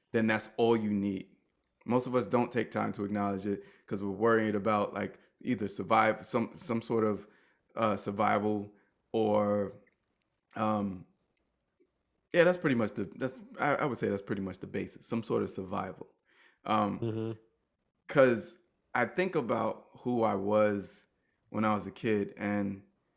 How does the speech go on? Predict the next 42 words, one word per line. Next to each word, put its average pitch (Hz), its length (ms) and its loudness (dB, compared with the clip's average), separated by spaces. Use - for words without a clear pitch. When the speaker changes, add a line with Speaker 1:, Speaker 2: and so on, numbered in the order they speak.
Speaker 1:
even 151 280 -2
though 120 380 0
I, 92 200 -10
I - 120 -12
remember 104 640 -2
my 95 100 -10
mother 101 280 -2
being, 98 580 -4
like, 95 220 -12
on 92 160 -12
welfare 110 680 -4
and 95 320 -10
us 98 140 -8
having 98 240 -8
to 95 40 -10
pay 104 180 -4
for 104 120 -10
stuff - 240 -6
with - 100 -18
food 117 220 -4
stamps, 110 320 -6
she's, 110 300 -8
she's 120 140 -8
still, 107 280 -4
she's 110 160 -8
going, 120 200 0
she - 120 -8
went 98 140 -2
back 95 180 -8
to - 60 -20
school 117 500 -2
and 95 140 -8
she's - 160 -18
trying 101 160 -4
to 95 60 -6
work 107 320 -2
too 113 200 -2
and 95 240 -6
raise 101 300 -4
two 107 200 -10
kids. 110 400 -4
But 110 420 2